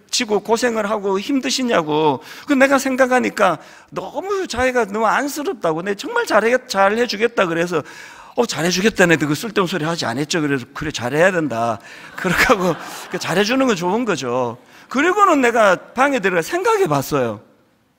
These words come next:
옆에서 저렇게 나를 불쌍하게 보는데 난 왜 이렇게 안 지치지? 사실 잘 안 해줘도 되는데 난 왜 이렇게 힘이 안 들지? 여러분 보시기에도 뭐 그렇게 지쳐 보이진 않죠?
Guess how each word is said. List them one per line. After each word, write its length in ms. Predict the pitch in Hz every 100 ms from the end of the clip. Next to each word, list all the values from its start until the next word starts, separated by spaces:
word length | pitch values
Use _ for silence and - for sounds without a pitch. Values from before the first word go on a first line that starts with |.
| _ _ _ _ _ _ _ -
옆에서 420 | 339 349 415 302
저렇게 380 | - 339 403 370
나를 280 | 233 208 214
불쌍하게 600 | - 226 233 202 233 190
보는데 360 | 165 170 160 180
난 180 | 302
왜 140 | 240 349
이렇게 240 | 494 494
안 260 | 339 147 160
지치지? 760 | 254 - - 165 170 196 - - _ _ _ _ _ - - -
사실 360 | - 359 403 392
잘 320 | 269 320 320
안 180 | 170 208
해줘도 300 | 240 320 285
되는데 840 | 170 185 269 233 151 147 131 113 - - _ - -
난 140 | 339 277
왜 120 | 320
이렇게 260 | 415 427 339
힘이 300 | - 370 320
안 180 | 185 156
들지? 420 | 160 151 220 302 - _ _ _ _ _ _ _ -
여러분 320 | 359 381 349
보시기에도 520 | 285 302 349 285 247
뭐 140 | 233 240
그렇게 180 | 302
지쳐 280 | - 370 -
보이진 440 | 247 208 226 214 147
않죠? 560 | 131 - 262 139 113